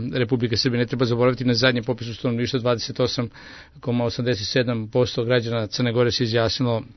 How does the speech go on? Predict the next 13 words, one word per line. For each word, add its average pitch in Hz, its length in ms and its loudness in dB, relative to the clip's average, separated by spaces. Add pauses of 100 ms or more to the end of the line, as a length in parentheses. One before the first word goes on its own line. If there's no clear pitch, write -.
(640)
da 117 100 0
su 110 140 -2
Srbi, 139 520 4 (340)
ne 131 120 6
dovodeći 131 420 6
u 110 40 0
pitanje, 127 380 2
da 113 180 -4
kažem, 117 280 -4
tu 117 280 -2 (120)
autohtonost 123 800 -4
crnogorskog 127 460 -2
naroda. 135 400 2